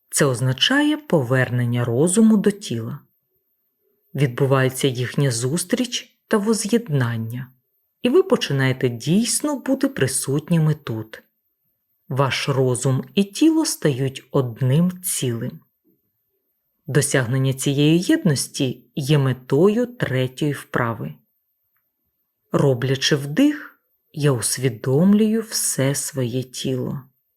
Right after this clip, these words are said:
Це акт примирення між тілом та розумом. Можливо, ви нехтували своїм тілом якийсь час.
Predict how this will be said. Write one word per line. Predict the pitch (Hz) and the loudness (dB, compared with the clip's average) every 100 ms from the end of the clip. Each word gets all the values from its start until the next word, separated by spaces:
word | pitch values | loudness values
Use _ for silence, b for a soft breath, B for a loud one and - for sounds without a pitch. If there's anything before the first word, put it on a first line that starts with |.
| _ _ _ _ _ _ _ - | _ _ _ _ _ _ _ -4
Це | - 277 | 2 2
акт | 277 277 - - | 2 -2 -12 -2
примирення | 294 294 226 135 123 120 123 120 - _ 165 | 2 4 4 4 0 0 -2 -4 -6 _ 0
між | 135 117 - | 2 2 -2
тілом | - 220 240 202 202 | 0 0 4 4 4
та | 240 | 2
розумом. | 233 147 113 123 117 117 117 _ _ _ _ _ _ _ _ _ _ _ | 2 0 0 -2 -4 -6 -10 _ _ _ _ _ _ _ _ _ _ _
Можливо, | 160 156 139 151 165 156 165 165 - | 2 4 4 2 2 4 0 0 -4
ви | 185 277 | 0 4
нехтували | 262 135 - 135 131 135 | 4 2 -2 -2 0 2
своїм | 135 143 147 151 | 0 2 2 2
тілом | 143 - 131 135 135 | 2 2 2 2 2
якийсь | 139 156 135 - | 0 0 -2 -4
час. | - 131 110 - - | -2 -2 -4 -8 -14